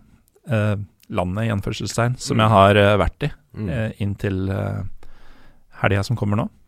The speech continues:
Speaker 2: Mm.
Speaker 1: hvor Jordan blir det andre. Eh, og det er, det er jo en helt sånn,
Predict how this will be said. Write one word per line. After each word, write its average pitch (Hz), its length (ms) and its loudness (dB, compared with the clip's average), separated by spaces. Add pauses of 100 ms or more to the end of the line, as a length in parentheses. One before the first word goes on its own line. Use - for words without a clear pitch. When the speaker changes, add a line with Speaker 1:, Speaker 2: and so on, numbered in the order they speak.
(120)
Speaker 2:
Mm. 113 200 -12 (460)
Speaker 1:
hvor 110 140 2
Jordan 107 380 2
blir 107 160 2
det 107 60 2
andre. 104 300 0 (1000)
Eh, 135 460 2
og 131 140 2
det 135 80 10
er, 127 200 8
det 120 100 4
er 113 80 8
jo 107 100 6
en 107 100 2
helt 117 720 -4
sånn, 104 640 -2